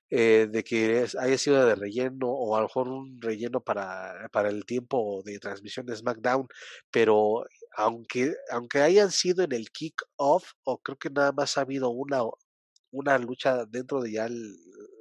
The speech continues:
el oficial WrestleMania, la transmisión oficial, eh, que incluso se estaba ya formando parte importante, o al menos par-, sí, parte del evento,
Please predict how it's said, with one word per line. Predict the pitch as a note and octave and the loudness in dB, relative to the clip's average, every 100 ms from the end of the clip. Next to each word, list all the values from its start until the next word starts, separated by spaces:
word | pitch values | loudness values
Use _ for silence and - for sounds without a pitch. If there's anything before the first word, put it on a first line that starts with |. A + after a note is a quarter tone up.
| A#2 | -18
el | A2+ | -12
oficial | G#2+ A#2 - B2+ C#3 | -12 -10 -4 -2 -2
WrestleMania, | C#3+ - A2 A#2+ B2 C3 | -4 -6 -8 -8 -4 -4
la | A2+ | -6
transmisión | G2 G2+ A2 B2 | -8 -14 -12 -12
oficial, | B2 - B2 C3+ - - - - - - _ | -12 -10 -8 -8 -12 -20 -20 -20 -20 -20 _
eh, | B2 A#2 A2+ A2 A2+ B2+ D3 B2+ | 0 2 0 -2 -4 -6 -12 -8
que | C#3+ | -8
incluso | C3 F3 - G#3+ G3 | -8 -12 -4 -2 -2
se | G3 - | -4 -6
estaba | - E3+ F3+ | -2 0 2
ya | E3+ F3 - _ _ | 0 -2 -6 _ _
formando | D#3 C#3 C#3+ F3 E3 E3+ D#3+ _ | -6 -4 -4 -4 -2 -2 -2 _
parte | D#3 E3+ E3+ _ B2 A2+ A2 - _ _ _ _ _ D#3+ | 2 2 0 _ -8 -8 -8 -14 _ _ _ _ _ -16
importante, | A#2+ A2+ A#2+ A2+ - D#3 C#3+ | -16 -4 -4 0 2 2 0
o | C3 | -2
al | A2+ | -2
menos | B2+ D3+ D3+ - _ - | -2 -4 -4 -8 _ 2
par-, | D3 - - | 2 2 -10
sí, | - F3+ | -12 -10
parte | - E3+ - G#3 | -2 -2 0 0
del | D3+ A2+ | 0 0
evento, | A#2+ C#3 C3 C3+ D#3 | 0 0 -2 -6 -6